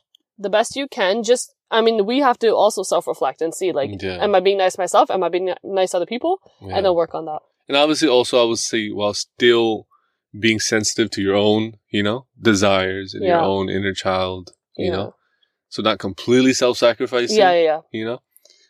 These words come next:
Speaker 2: But still being there to a level like, like, where, like, you, you know, it's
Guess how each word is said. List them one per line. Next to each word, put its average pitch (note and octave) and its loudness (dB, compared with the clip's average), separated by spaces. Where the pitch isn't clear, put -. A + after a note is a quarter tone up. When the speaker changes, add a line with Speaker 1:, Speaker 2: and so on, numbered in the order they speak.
Speaker 2:
But G#2+ -2
still D#3+ 4
being A#2+ 0
there A2 4
to A2+ -4
a - -2
level G#2 2
like, G2 0
like, F2+ -6
where, G2 -6
like, A2 -2
you, G2+ -8
you A#2+ -2
know, C3 4
it's - 0